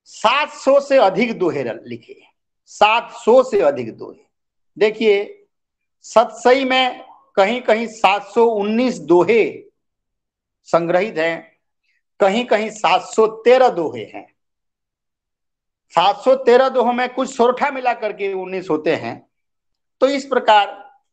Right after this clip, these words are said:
जो बिहारी रत्नाकर, जो प्रामाणिक टीका है बिहारी, ए, सतसई की, तो उसमें रत्नाकर जी ने इतने दोहे, सात सौ उन्नीस दोहे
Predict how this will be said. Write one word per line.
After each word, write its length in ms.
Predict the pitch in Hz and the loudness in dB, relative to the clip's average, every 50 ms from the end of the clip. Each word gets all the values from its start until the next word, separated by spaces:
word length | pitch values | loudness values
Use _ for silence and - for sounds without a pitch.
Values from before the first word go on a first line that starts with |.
| _ 147 | _ -2
जो 100 | 170 160 | -2 -2
बिहारी 640 | 127 120 131 180 180 151 127 160 196 233 269 285 | -2 -4 -2 0 0 2 2 2 0 0 0 -2
रत्नाकर, 840 | 247 220 - - - 180 170 151 - - 143 135 123 - - - _ _ _ _ _ _ _ _ _ _ _ _ | -6 -6 -8 -6 -4 -2 -2 -2 0 0 -2 -2 -2 -4 -10 -20 _ _ _ _ _ _ _ _ _ _ _ _
जो 60 | - 151 | -10 -10
प्रामाणिक 600 | - - - - 165 175 190 214 240 262 277 269 | -10 -4 -2 0 0 0 0 0 -2 -2 -2 -6
टीका 440 | 269 - 220 208 196 214 190 180 170 | -6 -6 -6 -2 0 2 2 2 2
है 440 | 165 156 151 147 147 - - - _ _ _ _ _ _ _ _ | 0 -2 -4 -4 -6 -8 -10 -16 _ _ _ _ _ _ _ _
बिहारी, 680 | 156 156 143 131 147 147 147 170 185 175 165 - - _ _ _ _ _ _ _ _ | -4 -2 0 2 2 2 2 0 -4 -8 -10 -12 -14 _ _ _ _ _ _ _ _
ए, 320 | 131 131 135 131 123 120 - - | -4 -2 -2 -2 -4 -8 -14 -20
सतसई 600 | 98 _ - - 165 165 - - - 180 175 175 | -20 _ -4 -2 -2 -2 -2 -2 2 4 4 4
की, 440 | 170 - 131 127 127 139 - - - _ _ _ _ _ _ _ _ _ _ _ _ _ _ _ _ _ _ _ _ _ _ _ _ _ _ _ _ _ _ _ _ _ _ _ | 2 -2 -6 -8 -8 -8 -10 -16 -20 _ _ _ _ _ _ _ _ _ _ _ _ _ _ _ _ _ _ _ _ _ _ _ _ _ _ _ _ _ _ _ _ _ _ _
तो 60 | 196 214 | -2 0
उसमें 320 | 262 285 277 - 240 208 | 0 -2 -2 0 2 2
रत्नाकर 460 | - - - 165 156 156 - 156 139 | 2 0 0 -2 -2 0 0 -2 -2
जी 140 | 117 123 120 | -2 -6 -8
ने 240 | 113 123 151 208 - - _ - | -6 -8 -8 -10 -12 -16 _ -8
इतने 300 | 202 196 - 226 214 190 | -8 -4 -2 0 0 0
दोहे, 300 | 143 139 135 113 127 156 | 0 0 -2 -2 -2 -4
सात 300 | 151 - 139 147 151 - | 0 2 2 2 2 -2
सौ 180 | - - 196 185 | -4 -4 -4 -4
उन्नीस 460 | - - 233 247 262 269 214 - - | -2 -2 -2 2 2 2 2 0 -2
दोहे 320 | - 123 113 101 - 139 | -6 -8 -8 -8 -8 -10